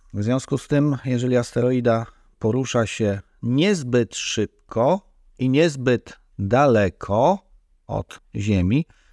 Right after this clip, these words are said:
to jest szansa, że tak jak piłeczka na polu golfowym, zakręci się wokół dołka, ale do niego nie wpadnie. Zakręci się i może polecieć dalej. A dlaczego poleci dalej? Bo Słońce wytwarza znacznie głębszy lej grawitacyjny, w związku z tym nawet niewielkie zaburzenie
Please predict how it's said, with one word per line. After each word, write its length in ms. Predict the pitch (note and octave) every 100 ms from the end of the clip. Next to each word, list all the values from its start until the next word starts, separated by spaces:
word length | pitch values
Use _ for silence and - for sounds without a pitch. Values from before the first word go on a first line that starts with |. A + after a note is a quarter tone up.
| -
to 100 | -
jest 160 | B2+ -
szansa, 380 | - D3 D#3 G#2
że 120 | G2+
tak 140 | F#3+
jak 140 | G3+ -
piłeczka 460 | G#3 A3+ G3+ C#3
na 100 | B2
polu 260 | - A2+ G#2
golfowym, 640 | G2+ F#2 - F2+ G#2 D#3 D#3+
zakręci 720 | C#3 D3 D#3+ E3+ F3+ D#3+ C#3
się 120 | B2+
wokół 300 | A2+ - A#2
dołka, 600 | G#2 G2 F#2+ B2 D#3+ G3 -
ale 220 | E3+ A#3+
do 80 | D4
niego 180 | D4+
nie 120 | D4+ D3+
wpadnie. 540 | - D#3+ G2 F2 E2 _ -
Zakręci 680 | C#3 - D3 F#3+ G#3 -
się 260 | G3 F#3 E3+
i 80 | D#3
może 240 | C#3+ C#3
polecieć 420 | - C3 A#2+ A#2+
dalej. 280 | G#2 F#2+ F#2
A 40 | G2+
dlaczego 360 | A#2 C#3+ C3
poleci 340 | A#2 C#3+ C3+ C#3
dalej? 280 | D3+ F#3+
Bo 120 | F#3 E3+
Słońce 440 | - F#3 F3 F3
wytwarza 400 | E3+ - E3+ E3
znacznie 380 | E3 E3+ - E3+
głębszy 560 | E3 G#3 G#3 F3+ -
lej 220 | B2 G#2+ G2+
grawitacyjny, 760 | G2+ G2 - F#2 - C#3+ D3+
w 40 |
związku 400 | B2+ C3+ C3+ -
z 60 | A#2
tym 180 | C#3 C3
nawet 280 | A#2+ A#2 -
niewielkie 420 | A2+ C#3+ C#3 A#2+
zaburzenie 640 | A2+ A2 A2 B2+ A#2+ A2+